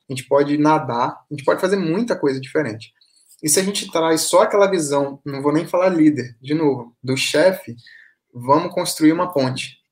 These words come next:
todo mundo vai se fixar naquilo ali. A gente não estabelece um ambiente de criatividade na equipe, onde as pessoas falam, "Poxa,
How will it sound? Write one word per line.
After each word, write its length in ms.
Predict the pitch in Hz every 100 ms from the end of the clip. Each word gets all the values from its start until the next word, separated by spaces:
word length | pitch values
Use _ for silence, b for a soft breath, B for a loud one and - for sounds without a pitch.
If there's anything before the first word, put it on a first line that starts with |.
| _ _
todo 200 | 147 151
mundo 200 | 156 156
vai 120 | 151
se 220 | 151 - 190
fixar 400 | 202 - - 156
naquilo 300 | 151 147 147
ali. 340 | 143 147 - -
A 80 | 135
gente 220 | 160 160
não 120 | 160
estabelece 560 | 185 190 175 165 156 160
um 40 |
ambiente 360 | 156 147 147 147
de 100 | 147
criatividade 640 | 147 151 151 143 143 139
na 100 | 139
equipe, 440 | 131 - 147 190 160
onde 80 |
as 80 | 147
pessoas 300 | - 135 143
falam, 240 | - 139 -
"Poxa, 300 | - -